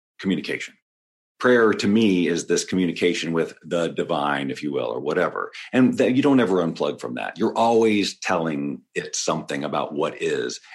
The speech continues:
And in my old conversation, obviously, it's the universe. So you're always having a conversation around what is, and the universe is supporting you in that.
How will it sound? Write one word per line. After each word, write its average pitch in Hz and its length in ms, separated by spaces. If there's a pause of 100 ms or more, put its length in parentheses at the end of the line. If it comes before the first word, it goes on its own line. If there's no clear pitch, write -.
And 82 220
in 85 200
my 85 280 (120)
old 92 220
conversation, 95 520
obviously, 82 360
it's 76 140
the 87 80
universe. 90 500
So 87 80
you're 85 240
always 131 260
having 101 280
a 92 40
conversation 85 600
around 82 240
what 104 260
is, 82 260
and 90 140
the 82 60
universe 90 420
is 78 120
supporting 87 480
you 78 160
in 80 140
that. 76 260